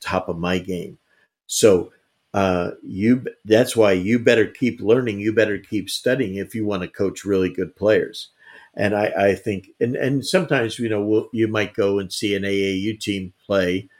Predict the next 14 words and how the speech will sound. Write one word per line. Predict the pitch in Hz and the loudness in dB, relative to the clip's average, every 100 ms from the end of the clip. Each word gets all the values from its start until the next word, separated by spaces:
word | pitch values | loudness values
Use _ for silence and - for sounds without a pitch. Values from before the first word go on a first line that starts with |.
| _ _ _ _ - | _ _ _ _ -8
or | 98 | -4
an | 92 | -2
E | 101 | 0
Y | 98 95 90 | 2 2 2
B | 95 98 | 0 2
L | 98 98 | 2 2
game | 98 92 92 92 - _ | 0 -2 -2 -6 -10 _
or | 101 101 92 | -8 -6 -4
something, | 92 92 104 98 | -4 -4 -6 -6
and | 95 | -4
you'll | 95 92 | -4 -2
see | - 104 101 87 _ _ _ _ _ _ | 0 2 2 0 _ _ _ _ _ _
a | 95 | -8
team | - 117 110 107 | -2 0 0 -2